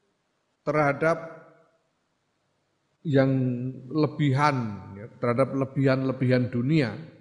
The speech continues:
Dan kamu tidak akan mengambil dari dunia ini kecuali apa yang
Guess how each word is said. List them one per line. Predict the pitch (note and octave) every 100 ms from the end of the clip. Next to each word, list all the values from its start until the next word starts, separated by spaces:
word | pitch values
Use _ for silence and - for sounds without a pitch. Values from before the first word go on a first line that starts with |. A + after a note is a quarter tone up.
| _ _ _ _ _ _ _
Dan | G2+ A2
kamu | C3 D3+
tidak | C#3 C3+ A#2+
akan | B2+ C3+ C3+ C3+
mengambil | C#3 D3 D#3 D#3
dari | C#3 B2
dunia | B2+ B2+ C3 A#2+
ini | C#3 G3+
kecuali | D#3+ - C#3+ D#3+
apa | F#3+ D#3+ F3 G3
yang | G3 G3